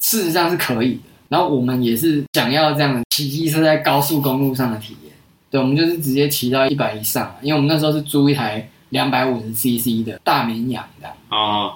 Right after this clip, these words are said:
Speaker 1: 很大的一台大绵羊，就是长途旅行的那种啊。因为我们那时候本来想说是要两人各骑一台呢，还是我们是要租一般的绵羊呢，还是我们要骑挡车呢？因为我们两个都会骑挡车，而且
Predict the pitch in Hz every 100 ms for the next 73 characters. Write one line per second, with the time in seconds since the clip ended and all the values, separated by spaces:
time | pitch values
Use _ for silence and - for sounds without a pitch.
0 | - - 139 127 175 143 131 135 143 120
1 | 107 107 117 139 - 131 113 107 110 110
2 | - - 185 170 - 139 143 135 139 117
3 | - - 95 104 113 - - - - 233
4 | 247 233 - 139 214 208 165 120 131 131
5 | 113 131 147 147 156 135 123 113 110 107
6 | 107 117 131 170 165 151 156 131 120 117
7 | 123 131 135 139 - - - 131 151 160
8 | 151 143 131 127 120 107 117 127 165 165
9 | 160 156 151 165 156 147 139 143 135 127
10 | 123 123 127 139 135 120 120 123 123 131
11 | - - 123 - 151 135 123 113 117 139
12 | 139 131 110 110 120 120 110 - - 180
13 | 151 110 113 139 139 120 101 - - -
14 | - 131